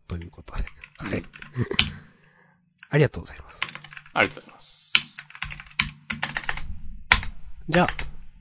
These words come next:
Speaker 1: えー、コメント読んだけどあんまなかったかなと思っ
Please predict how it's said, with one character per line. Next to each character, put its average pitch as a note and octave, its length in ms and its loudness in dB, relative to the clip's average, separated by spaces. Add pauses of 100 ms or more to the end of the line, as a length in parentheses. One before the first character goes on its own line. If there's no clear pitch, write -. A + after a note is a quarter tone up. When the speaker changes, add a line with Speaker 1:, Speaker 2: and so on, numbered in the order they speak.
(500)
Speaker 1:
え A2+ 340 0
ー、 - 240 -4 (640)
コ D3+ 80 2
メ E3 100 4
ン F#3 60 2
ト G3 120 2
読 - 20 6
ん - 40 6
だ D3+ 120 8
け - 80 -2
ど G#2 80 -2
あ A2 40 -4
ん - 20 -4
ま D#3 120 0
な E3+ 120 2
か C3+ 120 2
っ - 60 -2 (100)
た - 100 -4
か F2+ 100 -4
な F2+ 160 -6
と - 100 -10
思 F2 120 -8
っ - 20 -16